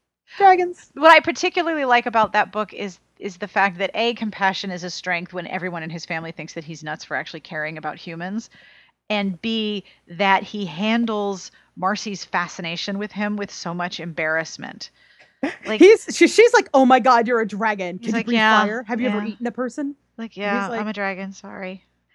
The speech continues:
Speaker 2: It's, it's almost like a twist on the, uh, hiding in plain sight celebrity story.
Speaker 1: Yeah, well
Speaker 2: Because to her, he's a rock star.
Speaker 1: Exactly. And, well, I, what I did was, uh,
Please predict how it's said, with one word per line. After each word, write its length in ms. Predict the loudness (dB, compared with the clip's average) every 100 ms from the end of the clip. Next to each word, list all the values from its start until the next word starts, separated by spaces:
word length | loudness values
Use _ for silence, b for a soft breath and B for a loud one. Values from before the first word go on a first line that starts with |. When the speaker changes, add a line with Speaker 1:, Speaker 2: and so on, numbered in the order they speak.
| _ _ -4
Speaker 2:
It's, 200 | -4 -2
it's 160 | 0 6
almost 340 | 6 4 2
like 120 | 0
a 60 | -2
twist 400 | -4 -2 -2 0
on 180 | 0 0
the, 260 | -2 -4 -4
uh, 280 | 0 0 -2
hiding 380 | -2 -2 -2
in 100 | -8
plain 280 | -8 -6 -6
sight 240 | -6 -8 -8
celebrity 500 | -8 -6 -6 -8 -10
story. 520 | -10 -10 -10 -12 -16 _ _ _ _
Speaker 1:
Yeah, 260 | 0 0 2
well 200 | 4 4
Speaker 2:
Because 180 | 2 -4
to 120 | 0
her, 360 | 6 8 8
he's 220 | 4 0 0
a 60 |
rock 260 | 4 4 2
star. 480 | -4 -4 -6 -12 _ _ -12
Speaker 1:
Exactly. 520 | -6 -2 -2 -2 -2
And, 140 | -2 0
well, 140 | 2
I, 160 | 2 2
what 120 | 2
I 100 | 2
did 200 | 2 0
was, 120 | 0 2
uh, 180 | 2